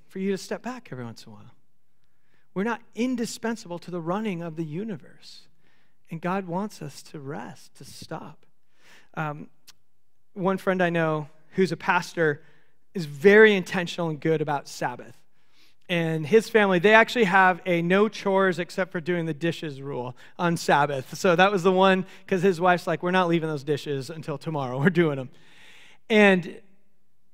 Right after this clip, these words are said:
and he says, like, "Yeah, we, we actually just take the morning and we stop all work and we hang out, and it's just this wonderful time as a family."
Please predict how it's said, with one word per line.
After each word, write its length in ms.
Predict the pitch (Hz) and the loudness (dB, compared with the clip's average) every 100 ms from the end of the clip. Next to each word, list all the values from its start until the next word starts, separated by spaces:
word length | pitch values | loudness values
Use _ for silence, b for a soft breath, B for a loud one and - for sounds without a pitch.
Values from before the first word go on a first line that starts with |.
| - | 0
and 200 | 214 202 | 6 6
he 140 | 214 226 | 6 4
says, 300 | 240 214 196 | 6 6 6
like, 200 | 196 226 | 0 -2
"Yeah, 120 | 226 | 0
we, 300 | 233 233 - | 2 0 0
we 180 | 202 226 | 0 2
actually 680 | 202 202 - 226 226 226 - b b | 2 0 -2 -2 0 -2 -8 b b
just 220 | 196 - | -10 -2
take 240 | 214 220 | 0 2
the 80 | 208 | 2
morning 480 | 190 185 202 226 233 180 | 2 2 2 2 0 -4
and 180 | 180 | -2
we 80 | 175 | -2
stop 540 | 190 - - 170 180 - | -4 -6 -4 -4 -4 -4
all 240 | 190 180 | -2 -2
work 420 | 160 175 196 185 - | -2 -2 -4 -8 -10
and 260 | 156 147 - b b | -10 -10 -14 b b
we 120 | 180 | -8
hang 280 | 139 196 190 | -6 -4 -2
out, 400 | 175 185 196 202 185 | 0 2 0 -2 -4
and 240 | 170 170 | -8 -8
it's 220 | 175 - | -10 -12
just 260 | - 175 - | -12 -14 -12
this 220 | 175 - - - | -14 -14 -18 -12
wonderful 500 | 160 170 185 196 202 | -8 -6 -6 -6 -10
time 380 | - 143 147 156 | -10 -10 -10 -10
as 100 | 190 | -12
a 60 | |
family." 380 | - - 196 | -14 -14 -14